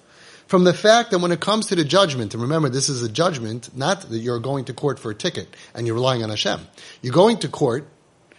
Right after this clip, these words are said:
about what you did wrong to the judge. And still, we can have bitachon that Hashem is going to save us from this judgment.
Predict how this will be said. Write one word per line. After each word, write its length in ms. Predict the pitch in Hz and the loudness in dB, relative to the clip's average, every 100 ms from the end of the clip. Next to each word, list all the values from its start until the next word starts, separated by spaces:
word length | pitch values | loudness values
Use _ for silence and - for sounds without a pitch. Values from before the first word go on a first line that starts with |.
| _ - | _ -2
about 360 | 135 139 143 | 4 6 4
what 100 | 127 | 2
you 140 | 123 123 | -2 2
did 180 | 165 | 4
wrong 480 | 143 208 175 139 156 - | 6 4 4 0 -4 -2
to 160 | 226 208 | 2 4
the 80 | |
judge. 580 | 208 247 220 110 - - _ _ _ _ _ - - | 6 6 6 4 -4 -6 _ _ _ _ _ -20 -2
And 220 | 185 180 | 2 4
still, 580 | 180 - 233 247 160 107 - - - | 2 4 8 8 6 -2 -10 -20 -2
we 180 | 165 226 | 2 4
can 220 | - 214 | 4 2
have 480 | 170 208 208 180 - | 4 4 4 2 -2
bitachon 560 | 143 180 185 190 196 185 | 0 0 2 0 2 2
that 100 | 160 | 2
Hashem 560 | 147 - 180 208 214 - - - | 2 4 4 4 -2 -10 -8 -2
is 140 | 147 | 4
going 320 | 185 190 196 | 6 6 4
to 120 | - | -2
save 300 | 151 190 185 185 | 0 2 4 4
us 220 | 185 - | 2 0
from 400 | - - 185 170 | 0 6 6 6
this 220 | 180 - | 2 4
judgment. 420 | 185 165 127 87 | 2 2 -2 -10